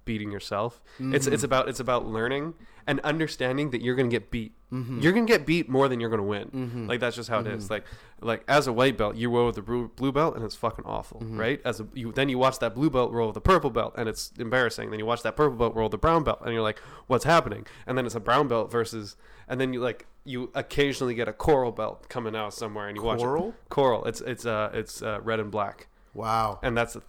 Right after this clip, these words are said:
Speaker 1: I think that's thirty years of black belt.
Speaker 2: Yeah.
Speaker 1: Uh, and then, uh, they roll the black belt. Like, the, the skill ceiling is infinite,
Speaker 2: Mm-hmm.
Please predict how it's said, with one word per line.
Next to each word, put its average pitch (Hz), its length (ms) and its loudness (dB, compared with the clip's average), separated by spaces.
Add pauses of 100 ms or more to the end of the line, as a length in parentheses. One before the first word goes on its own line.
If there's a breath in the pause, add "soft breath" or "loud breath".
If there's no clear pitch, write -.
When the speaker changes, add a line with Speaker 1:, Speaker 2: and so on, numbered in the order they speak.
(200)
Speaker 1:
I 123 80 0
think 131 200 0
that's 123 220 0
thirty 123 300 -2
years 107 280 -6
of 98 100 -14
black 101 260 -10
belt. - 260 -14
Speaker 2:
Yeah. 107 140 -6 (1200 soft breath)
Speaker 1:
Uh, 101 300 -6 (460 soft breath)
and 107 200 -6
then, 101 640 -4 (100)
uh, 104 360 -4 (260)
they 120 200 2
roll 123 240 4
the 107 60 -2
black 101 260 -2
belt. 104 160 -6
Like, 113 320 -2
the, 117 100 -6
the 117 180 -8
skill 160 380 -2
ceiling 131 460 -4
is 117 160 -8
infinite, 117 500 -8
Speaker 2:
Mm-hmm. 120 300 -8